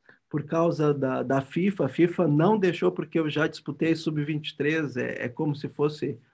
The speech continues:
profissional, aí não me deixaram jogar na seleção, mas, eh, graças a Deus, meu filho, ah, mais velho já tá jogando na seleção da Eslovênia, espero também que ele possa jogar uma Copa do Mundo.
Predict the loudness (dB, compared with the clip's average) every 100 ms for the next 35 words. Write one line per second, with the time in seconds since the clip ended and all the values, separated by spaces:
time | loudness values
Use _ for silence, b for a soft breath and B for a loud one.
0 | _ _ _ 4 4 4 4 6 6 6
1 | 2 0 b b b _ -2 0 2 2
2 | 2 2 2 2 2 0 2 2 4 2
3 | 2 2 0 -2 0 2 4 6 6 6
4 | 2 -6 -18 _ _ _ -4 0 2 2
5 | 2 4 4 4 2 2 4 2 2 0
6 | 0 2 2 2 0 -4 _ _ -4 0
7 | 0 2 4 2 2 2 2 2 0 0
8 | 0 2 2 2 2 2 0 -2 -2 0
9 | 0 0 0 -2 0 0 -2 -4 -6 -4
10 | -4 -4 -2 0 -2 -2 -4 -4 -6 -10
11 | _ _ -6 -4 -2 -2 -2 -2 -2 0
12 | 2 0 0 -4 -4 -4 -2 -2 -2